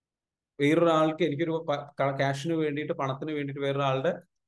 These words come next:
കാത്തു നിൽക്കേണ്ടിയോ അല്ലെങ്കിൽ കാത്തിരിക്കാനോ ആശ്രയിക്കാനോ വയ്യ.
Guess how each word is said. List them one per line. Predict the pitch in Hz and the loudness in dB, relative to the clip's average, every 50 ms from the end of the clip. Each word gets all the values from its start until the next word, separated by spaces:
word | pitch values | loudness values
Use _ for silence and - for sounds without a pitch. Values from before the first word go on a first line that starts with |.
| _ _ _ _ _ _ _ _ _ _ - 156 | _ _ _ _ _ _ _ _ _ _ 0 2
കാത്തു | 143 147 143 170 | 2 2 4 2
നിൽക്കേണ്ടിയോ | 170 160 151 - 156 156 147 143 143 143 139 135 | 2 2 2 -2 -2 -2 -2 0 0 0 2 2
അല്ലെങ്കിൽ | 135 135 135 135 135 160 196 - - - _ _ _ _ _ _ _ _ _ _ _ _ _ _ _ _ _ _ _ _ _ _ _ _ _ _ - | 2 0 -2 -4 -2 -4 -4 -4 -6 -12 _ _ _ _ _ _ _ _ _ _ _ _ _ _ _ _ _ _ _ _ _ _ _ _ _ _ -2
കാത്തിരിക്കാനോ | 143 143 139 160 151 147 147 147 139 139 135 | -2 0 0 0 -2 0 0 2 2 2 0
ആശ്രയിക്കാനോ | 131 135 - 147 151 151 143 - 143 135 135 139 135 127 | 0 -2 -2 -2 -2 -2 -2 -2 -2 -2 -2 0 0 0
വയ്യ. | 127 123 123 135 170 220 - | 0 0 2 0 0 -2 -2